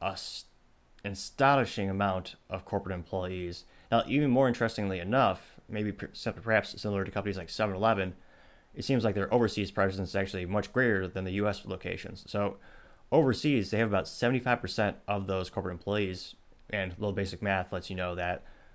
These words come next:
about one hundred and fifty thousand of those two hundred thousand employees are outside of the U S on the corporate employee level. And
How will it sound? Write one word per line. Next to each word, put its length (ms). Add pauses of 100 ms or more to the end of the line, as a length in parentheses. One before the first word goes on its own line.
(460)
about 380
one 160
hundred 240
and 100
fifty 280
thousand 400 (180)
of 220
those 120
two 140
hundred 200
thousand 280
employees 460
are 220 (120)
outside 520
of 40
the 80
U 160
S 300
on 100
the 160
corporate 540 (280)
employee 600 (160)
level. 360 (1300)
And 340